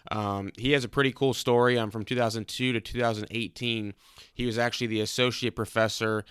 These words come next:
in the Department of Kinesiology at the University of Northern Iowa. Um, he ran a, a biomechanics lab there, and he taught anatomy, and so he has a pretty deep understanding of how the body works and also how to incorporate technology to help,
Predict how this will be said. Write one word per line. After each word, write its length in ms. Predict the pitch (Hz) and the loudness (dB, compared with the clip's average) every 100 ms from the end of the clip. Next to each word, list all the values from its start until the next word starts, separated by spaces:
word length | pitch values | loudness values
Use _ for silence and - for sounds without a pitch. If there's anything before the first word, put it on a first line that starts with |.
| - - | -20 -14
in 80 | - | -6
the 80 | 107 | -4
Department 420 | 101 117 120 113 | -4 0 0 0
of 120 | 107 | -6
Kinesiology 1000 | - 117 113 107 107 107 131 127 92 98 | -6 -4 -4 -4 0 2 2 0 -2 -4
at 100 | 98 | -4
the 80 | 101 | -4
University 480 | 107 107 110 107 110 | -6 -2 -2 -2 -4
of 60 | |
Northern 320 | 101 104 104 92 | -2 -2 -2 -2
Iowa. 520 | 101 113 101 85 90 - - - | 0 0 0 -4 -8 -14 -20 -16
Um, 200 | - 104 | -8 -6
he 120 | 101 101 | -4 -2
ran 320 | 104 107 107 | 0 0 0
a, 320 | 101 101 92 | 0 0 -2
a 180 | - 95 | -4 -6
biomechanics 720 | - 107 107 104 117 113 107 - | -2 0 0 -2 -2 -2 -4 -2
lab 280 | 110 110 - | 2 2 0
there, 280 | 110 110 | -2 0
and 100 | 107 | -2
he 80 | 98 | -4
taught 280 | 95 104 104 | -6 -2 -2
anatomy, 720 | 98 101 104 107 107 104 104 - - - | -2 -2 -2 -2 -4 -4 -6 -10 -20 -14
and 100 | 110 | -12
so 100 | - | -6
he 60 | 104 | -2
has 120 | 101 | -2
a 60 | 98 | -4
pretty 280 | - 131 113 | -4 -2 -2
deep 260 | 120 113 | -2 -2
understanding 480 | 104 110 101 117 113 | -2 -4 -2 -2 -2
of 120 | 101 | -4
how 220 | 117 113 110 | -2 -2 0
the 100 | 98 | -2
body 340 | 107 107 101 | 0 2 0
works 580 | 92 107 110 110 - - | -4 -2 0 -2 -4 -8
and 240 | 92 98 98 | -8 -6 -4
also 320 | 107 107 110 | -4 -4 -4
how 160 | 101 104 | -2 -2
to 260 | 104 98 | -2 -4
incorporate 600 | 101 101 117 107 107 98 | -6 -6 -4 -2 -4 -6
technology 680 | - 107 110 107 117 104 101 | -4 -4 -2 -2 -2 -2 -4
to 100 | 95 | -4
help, 300 | 104 101 | -4 -6